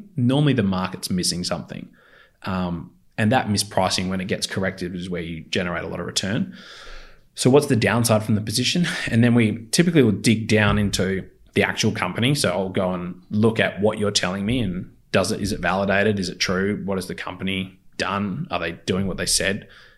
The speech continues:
Um, and then, you know, then I'll look at the actual position and weigh up, okay, how much risk do we wanna take on this? So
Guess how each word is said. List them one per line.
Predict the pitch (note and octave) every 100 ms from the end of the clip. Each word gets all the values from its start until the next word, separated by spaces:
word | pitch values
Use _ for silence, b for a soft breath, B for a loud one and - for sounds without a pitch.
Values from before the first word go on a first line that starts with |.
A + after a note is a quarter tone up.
| -
Um, | F#2+ F#2 F2 E2 - _ _ - -
and | F3+ F3+
then, | F3 E3+ D#3+
you | C3
know, | A2
then | A#2
I'll | A2 G2 F#2
look | G#2+ G2
at | G2+ -
the | G2+
actual | F#2 -
position | - F#2 -
and | F#2 F2
weigh | F2 F2
up, | D#2 - _ -
okay, | A2 D#2 F2+ - -
how | - G2
much | D#2+
risk | F#2 F2+
do | F2
we |
wanna | E2+ E2
take | E2 F2+ G2
on |
this? | E2+ D2+
So | - F2